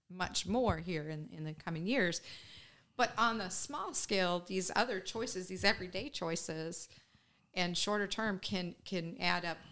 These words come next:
quite a bit and reduce. And so there, there are a number of studies out there, and, and this particular one from Australia that is, that I've kind of honed in on is about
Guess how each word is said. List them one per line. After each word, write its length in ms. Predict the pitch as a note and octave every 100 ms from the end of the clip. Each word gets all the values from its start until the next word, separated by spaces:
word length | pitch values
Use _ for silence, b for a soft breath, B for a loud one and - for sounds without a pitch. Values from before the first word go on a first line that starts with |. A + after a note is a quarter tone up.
| -
quite 200 | - G#3+
a 40 | F3+
bit 400 | G3 F3+ D3+ -
and 140 | F3 E3+
reduce. 400 | F3 F#3 F3 -
And 160 | F#3 - _ B B B
so 140 | - D4
there, 200 | D4 - - _
there 160 | C4 B3
are 40 |
a 60 | C4
number 260 | D#4 D4
of 80 | A3
studies 380 | - G#3+ G#3 G3
out 140 | F3+
there, 400 | F#3 F3 E3+ E3+ - _ _ _ _ -
and, 180 | E3+
and 160 | E3 E3+
this 120 | E3+
particular 480 | - G#3 B3 A#3 G#3
one 180 | F3+ E3+
from 200 | - E3
Australia 540 | D#3+ - F3 E3+ D#3+
that 120 | D#3
is, 200 | D3+ - - _ E3
that 100 | D#3+
I've 100 | -
kind 180 | G#3+
of 80 | F3+
honed 280 | - F3 E3
in 140 | E3+ F3
on 180 | D#3
is 120 | D#3+ D#3+
about 420 | D#3 D#3 D3+